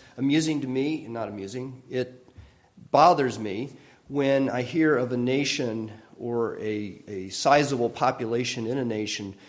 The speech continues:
pointing the finger at someone, some other group and saying, you know, "You've done these horrible things to us."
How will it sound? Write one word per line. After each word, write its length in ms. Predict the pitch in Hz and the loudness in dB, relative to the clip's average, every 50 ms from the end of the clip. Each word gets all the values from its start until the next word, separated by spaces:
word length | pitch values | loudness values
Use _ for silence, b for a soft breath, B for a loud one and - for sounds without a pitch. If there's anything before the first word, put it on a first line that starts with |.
| B B B B | B B B B
pointing 440 | - - 160 170 160 165 175 160 156 | -2 0 2 2 2 0 0 0 0
the 100 | 139 123 | 0 -2
finger 460 | - - 143 147 143 127 135 127 117 | -4 -2 0 0 0 2 0 0 -2
at 100 | 104 - | -2 -4
someone, 480 | - - 143 135 135 131 127 120 - - - - - - - | -6 -4 -4 -2 -2 -2 -2 -4 -6 -10 -16 -20 -20 -16 -12
some 260 | - - 147 135 127 | -10 -8 -6 -4 -2
other 180 | 123 131 131 120 | -2 -2 -2 -4
group 500 | 104 - 113 107 101 95 95 95 - - | -6 -6 -8 -6 -6 -6 -8 -10 -12 -16
and 140 | - 104 104 | -14 -10 -8
saying, 460 | - - 123 107 104 101 98 95 95 | -8 -6 -6 -6 -6 -6 -8 -8 -10
you 100 | 98 98 | -10 -10
know, 100 | 92 90 | -10 -12
"You've 380 | 92 98 127 131 131 120 - - | -10 -8 -6 -4 -4 -4 -6 -4
done 220 | 123 120 123 123 | -2 0 0 0
these 180 | 113 110 104 - | -2 -4 -6 -6
horrible 380 | - 131 135 131 127 117 120 | -6 -4 -2 -2 -2 -2 -4
things 440 | 107 - - 120 123 120 117 113 - | -8 -6 -6 -4 -4 -4 -4 -6 -8
to 200 | - - 107 101 | -8 -8 -6 -6
us." 260 | 101 98 101 - - | -6 -6 -6 -8 -10